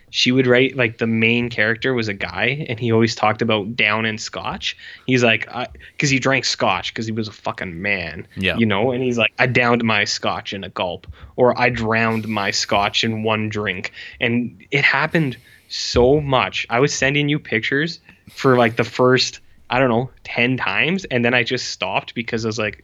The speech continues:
Speaker 1: "Man, it's getting fucking ridiculous."
Speaker 2: But did it hit, uh, N-bomb levels as it does in, uh, Stephen King's It?
Speaker 1: No, nothing has ever hit that. Uh,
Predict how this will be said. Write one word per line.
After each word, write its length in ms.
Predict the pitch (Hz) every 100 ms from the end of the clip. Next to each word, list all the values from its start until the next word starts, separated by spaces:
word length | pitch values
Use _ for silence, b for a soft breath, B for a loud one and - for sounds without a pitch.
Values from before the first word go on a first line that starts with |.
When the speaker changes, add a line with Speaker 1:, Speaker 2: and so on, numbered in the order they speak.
| -
Speaker 1:
"Man, 420 | 117 117 110 110
it's 180 | 104 107
getting 280 | - 113 110
fucking 480 | 110 104 - 104 95
ridiculous." 640 | 104 113 - - 69 78
Speaker 2:
But 100 | 123 110
did 120 | 139
it 140 | 143
hit, 280 | 120 131 -
uh, 460 | 110 101 95 90 98 -
N-bomb 580 | 113 120 110 98 90 90
levels 440 | 87 82 82 80
as 160 | 87 85
it 120 | 87
does 360 | 92 90 90 -
in, 160 | 87 82
uh, 160 | 78
Stephen 440 | - - 98 92 82
King's 420 | - 90 85 -
It? 360 | 90 90 - - B B B _ _ -
Speaker 1:
No, 320 | 151 135 107 B B
nothing 400 | 147 147 147 151
has 180 | 131 120 -
ever 320 | 120 123 117 113
hit 320 | 117 82 -
that. 340 | 98 98 - 135
Uh, 400 | 120 113 110